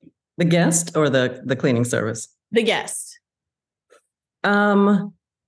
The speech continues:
Speaker 1: I mean, outside of the regular lease agreement,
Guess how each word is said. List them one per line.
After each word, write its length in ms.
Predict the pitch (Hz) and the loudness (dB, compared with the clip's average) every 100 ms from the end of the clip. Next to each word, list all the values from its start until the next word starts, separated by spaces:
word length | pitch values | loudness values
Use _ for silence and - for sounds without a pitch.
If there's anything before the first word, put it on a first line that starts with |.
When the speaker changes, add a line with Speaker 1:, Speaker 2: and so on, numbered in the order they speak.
| _ - | _ -2
Speaker 1:
I 40 | |
mean, 360 | 240 254 247 - 240 - | 2 4 4 2 -4 0
outside 380 | 240 240 233 | 0 2 4
of 120 | 208 175 | 4 4
the 120 | 175 | 4
regular 580 | 165 175 175 190 175 170 | 4 4 4 4 4 4
lease 460 | 165 160 175 - | 4 2 0 0
agreement, 840 | 202 190 196 202 202 202 202 202 | -2 0 2 4 4 2 0 -4